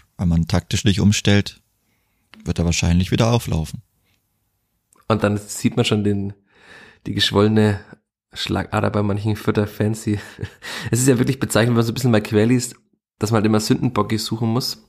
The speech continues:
Speaker 2: Und Seguin taugt natürlich auch sehr gut, weil er halt einfach immer wieder leichte Ballverluste hat, die, wie wir jetzt besprochen haben, auch schwer erklären kann. Aber, also das, das Problem ist ja einfach, Problem in Anführungszeichen ist ja, dass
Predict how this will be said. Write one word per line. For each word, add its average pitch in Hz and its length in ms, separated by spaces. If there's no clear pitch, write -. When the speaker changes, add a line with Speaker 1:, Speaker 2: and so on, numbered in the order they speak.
Speaker 2:
Und 107 120
Seguin 117 300
taugt 107 220
natürlich 117 200
auch - 120
sehr 110 160
gut, 131 220
weil 98 100
er 104 60
halt - 80
einfach 101 320
immer 113 200
wieder 113 140
leichte 104 260
Ballverluste 113 600
hat, - 300
die, - 580
wie 104 360
wir 101 80
jetzt - 180
besprochen - 360
haben, 98 140
auch - 320
schwer - 320
erklären 101 500
kann. 120 300
Aber, 95 460
also 104 160
das, 107 260
das - 120
Problem 113 260
ist 139 100
ja 120 80
einfach, 110 420
Problem 101 320
in 95 60
Anführungszeichen 110 640
ist 101 100
ja, 117 80
dass - 420